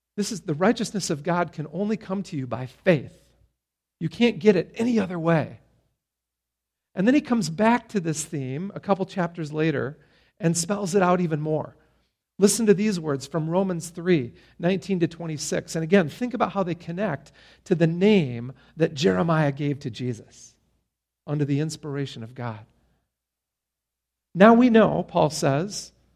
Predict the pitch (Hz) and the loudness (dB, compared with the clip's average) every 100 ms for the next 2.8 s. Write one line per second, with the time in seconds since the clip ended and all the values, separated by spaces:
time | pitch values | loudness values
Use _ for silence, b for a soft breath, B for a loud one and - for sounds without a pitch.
0 | _ _ - 175 175 - 196 185 160 165 | _ _ 0 0 0 -4 2 4 2 -4
1 | 165 160 147 - 175 156 147 143 147 147 | -6 -6 -6 -6 -6 -6 -2 0 0 -2
2 | 156 214 254 247 220 165 165 | -4 -2 2 6 6 6 4